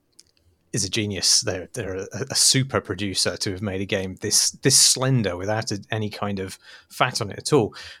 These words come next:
But I, like, like, as, as an indicator of that, there's, uh, many bits like this where, uh, RoboCop hauls a suspect off a chair and throws them into a cop car, but they don't have any of the <laughs> animations for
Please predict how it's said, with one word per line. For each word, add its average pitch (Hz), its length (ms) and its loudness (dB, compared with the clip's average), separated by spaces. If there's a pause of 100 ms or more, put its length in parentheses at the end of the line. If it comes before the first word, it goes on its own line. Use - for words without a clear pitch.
(100)
But 143 160 4
I, 135 120 2
like, 160 280 4
like, 151 240 4
as, 113 340 0
as 127 160 6
an 127 80 2
indicator 113 580 2
of 90 100 -4
that, 92 240 -6
there's, 101 400 0 (100)
uh, 92 260 -6 (280)
many 135 440 4
bits - 280 -4
like - 120 -8
this 95 220 -4
where, 101 200 0 (400)
uh, 95 220 2
RoboCop 131 580 6 (160)
hauls 127 480 4
a 104 60 4
suspect - 520 2
off - 80 -6
a 110 60 -4
chair 107 340 4
and 95 120 -6
throws 107 220 0
them 101 120 -4
into 98 160 -6
a 85 40 -10
cop 135 260 -2
car, 87 180 -4 (240)
but 170 80 4
they 156 100 8
don't 196 300 6
have 131 360 2
any 160 280 6
of 135 80 2
the 135 80 4
<laughs> 123 100 8
animations 123 600 6
for 131 160 4